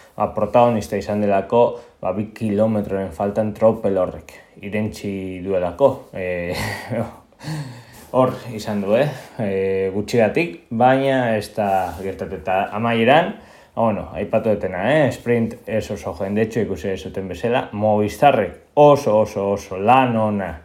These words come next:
egin du esprinta bideratzen Valverderi, baina, ai, Valverde, Valverde, edadea, edadea da, aurre egiten du, peloteko nagusiena da, eta gaurkoan,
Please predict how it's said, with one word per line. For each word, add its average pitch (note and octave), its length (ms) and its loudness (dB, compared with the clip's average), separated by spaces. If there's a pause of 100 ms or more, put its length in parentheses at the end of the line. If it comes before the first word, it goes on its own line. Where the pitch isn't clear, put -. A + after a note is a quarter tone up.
egin G2+ 360 -4
du D#2+ 200 -8 (540)
esprinta A2 580 0
bideratzen G2+ 720 2 (440)
Valverderi, A2+ 920 4
baina, D3 580 4 (520)
ai, A2+ 240 2
Valverde, G#2 480 4
Valverde, F#2 460 0 (240)
edadea, G#2 640 4 (340)
edadea G2+ 580 2
da, C3 140 10 (420)
aurre F#2+ 300 0
egiten F2+ 420 -2
du, C#3 120 6 (760)
peloteko G#2+ 640 2 (100)
nagusiena G2+ 720 0
da, C3+ 140 8 (500)
eta A2+ 320 2
gaurkoan, A#2 720 4